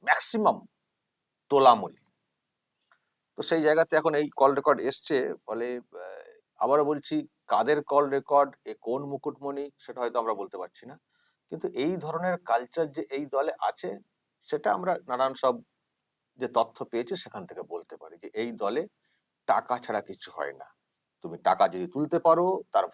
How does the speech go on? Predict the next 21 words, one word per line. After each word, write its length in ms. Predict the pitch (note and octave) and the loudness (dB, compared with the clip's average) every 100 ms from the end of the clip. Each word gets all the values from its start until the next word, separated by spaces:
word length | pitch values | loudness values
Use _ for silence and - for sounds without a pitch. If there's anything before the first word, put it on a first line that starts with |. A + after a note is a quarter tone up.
| A#2 | 8
ভাগ 260 | D3+ C#3+ | 8 8
যদি 180 | B2+ C3 - | -2 -6 -10
উপরে 300 | A#2+ B2 A#2 | -10 -8 -10
ঠিক 140 | - D#3 _ | -10 -14 _
ঠিক 140 | A#2 - | -16 -12
পৌঁছাতে 360 | B2 B2 E3+ | -12 -8 -6
পারো, 280 | F3 F#3 G#3+ - _ _ _ | 2 2 2 -4 _ _ _
তুমিও 200 | D3+ F#3 | -8 -8
ঠিক 300 | F#3 - - | -8 -12 -8
ঠিক 120 | D3+ - | -8 -4
পদ 160 | A2 F#2+ - | -2 -2 -2
পাবে। 260 | D#2 - - _ _ _ _ _ _ - | -8 -8 -14 _ _ _ _ _ _ -4
পদ 260 | F2 F2+ | -4 -4
নিয়ে 140 | A#2+ A2+ | -4 -4
বসে 280 | E2+ - | -4 -8
থাকবে, 420 | D3 C#3+ G2 E2 - _ _ _ _ | -2 -2 -2 -8 -10 _ _ _ _
টাকা 220 | E2+ E2+ | -2 0
তুলতে 260 | A#2 D3 C#3+ | -2 -4 0
পারবে 280 | C#3 C3 A#2+ | 0 2 0
না 220 | G2 F2 - | -2 -6 -4
মার্কেট 320 | G2 - | -4 -2